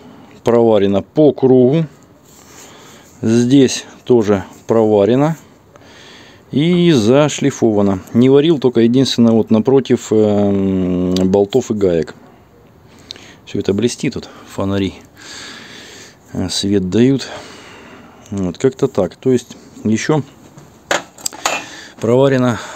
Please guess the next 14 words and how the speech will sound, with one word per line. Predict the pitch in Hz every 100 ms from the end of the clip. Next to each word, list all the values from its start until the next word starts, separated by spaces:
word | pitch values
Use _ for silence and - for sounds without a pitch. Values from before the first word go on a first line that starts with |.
| - -
с |
четырех | - 120 123 120 110 - 107
сторон | - 135 151 156 101
между | 104 131 110 120 107 - -
отверстиями | 127 147 147 95 104 - - 95 92 92 - - - - - - -
с | -
этой | 107 95 95
стороны. | - 95 95 92 82 - - - - - - -
Вот, | 101 104 90 -
теперь | 151 180 190 -
все | - 123
это | 117
дело | 131 147 131 - - - - - - - - - - - - - - - - - - -
прикручиваем | 156 175 202 208 165 165 151